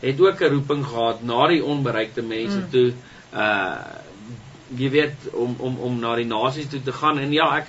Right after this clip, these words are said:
Speaker 1: loof sy naam dat hy dit ook in plek laat val het, jy
Speaker 2: Mm.
Speaker 1: weet, met 'n goddelike, kosbare vrou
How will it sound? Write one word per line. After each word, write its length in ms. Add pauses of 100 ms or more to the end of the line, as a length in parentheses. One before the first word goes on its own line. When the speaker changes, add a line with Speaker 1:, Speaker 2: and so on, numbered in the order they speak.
Speaker 1:
loof 300
sy 160
naam 240
dat 140
hy 220 (300)
dit 200
ook 120
in 160
plek 280
laat 260
val 160
het, 100
jy 160
Speaker 2:
Mm. 60
Speaker 1:
weet, 240
met 200
'n 100 (220)
goddelike, 640
kosbare 540
vrou 300